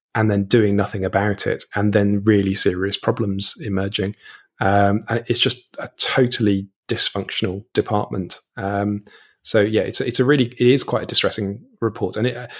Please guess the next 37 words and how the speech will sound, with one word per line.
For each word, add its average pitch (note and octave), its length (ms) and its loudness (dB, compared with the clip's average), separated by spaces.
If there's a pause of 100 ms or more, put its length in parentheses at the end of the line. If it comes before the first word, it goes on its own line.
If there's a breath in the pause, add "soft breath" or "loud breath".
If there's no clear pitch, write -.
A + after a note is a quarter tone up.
(200 loud breath)
I'm C3+ 80 6
in C#3+ 60 6
the C3+ 80 4
same B2+ 180 4
position A#2+ 300 0
as G#2 100 0
you. A#2+ 140 4
I G2+ 60 0
hadn't, A#2 360 -2
um, G#2+ 240 2
hadn't B2 320 -2
initially G#2+ 520 0 (340 soft breath)
read A2 260 2
the, G2+ 340 2
um, G2 400 -2 (240)
read A2 200 2
the G2 80 4
report. G2 400 2
I F#2+ 40 -10
think, - 200 -10
you A#2 60 -6
know, G#2+ 60 -2
there's G2 140 -4
a G#2+ 60 2
lot A#2 180 2
going F#2+ 240 -2
on G2+ 200 0
that G2 200 -4
day, F#2 200 2
and F#2 140 -4
they, G2+ 120 0
the, G#2 280 0
the - 100 -6
way G#2 140 4
the G#2 120 -2
Home G2+ 180 0
Office - 320 -2